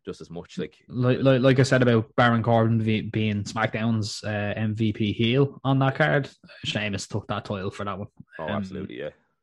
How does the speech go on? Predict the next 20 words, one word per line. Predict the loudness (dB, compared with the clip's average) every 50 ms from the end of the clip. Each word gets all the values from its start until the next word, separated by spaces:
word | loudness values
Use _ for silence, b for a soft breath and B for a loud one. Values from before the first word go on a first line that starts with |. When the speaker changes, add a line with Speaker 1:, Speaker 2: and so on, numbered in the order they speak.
| _ _ _
Speaker 2:
easily. | -8 -6 -4 -2 0 2 4
And | 4 6 6
I | 8 8
like | 8 8 8 6
that | 6 6
we | 6
didn't | 6 4 4 6
get | 4 4 4
Orton | 4 2 2 2 2 2
overexposure | 2 2 4 2 2 0 0 0 0 2 2 2 2 2 2
the | 2
way | 2 0
we | 0
normally | 0 -2 -2 -2 -2 -2 0 0 2 2
do. | 4 4 2 2 0 -2
Like, | -4 -6 -2
he | 0 0 0
was | 0 -2
clipped | -2 -2 -2 -2 -2 -6 -14 -14 -10
early, | -6 -6 -2 0 0 -2 -2